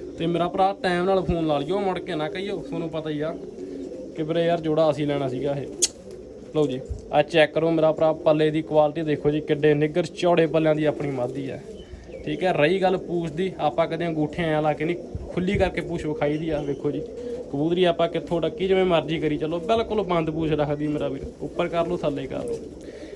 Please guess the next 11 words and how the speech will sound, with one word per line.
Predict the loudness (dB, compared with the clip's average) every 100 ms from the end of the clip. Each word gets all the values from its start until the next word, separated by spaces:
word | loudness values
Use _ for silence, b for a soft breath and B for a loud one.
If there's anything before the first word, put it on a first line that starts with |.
| -6
ਠੀਕ | -4 -2
ਹੈ |
ਜੀ। | -4 -6 -10 -12 -2
ਔਰ | -2
ਵੀਰੇ | 0 -2 -4 -4 -10 -12 -12 -12 -12 -14 -4 -2
ਆ |
ਪੈਰਾਂ | 0 2 2 2
ਦੀ | -2
ਕੁਆਲਿਟੀ | -2 -2 -2 -6
ਵਿਖਾ | -6 -8
ਮੁੰਡਿਆ, | -8 -8 -10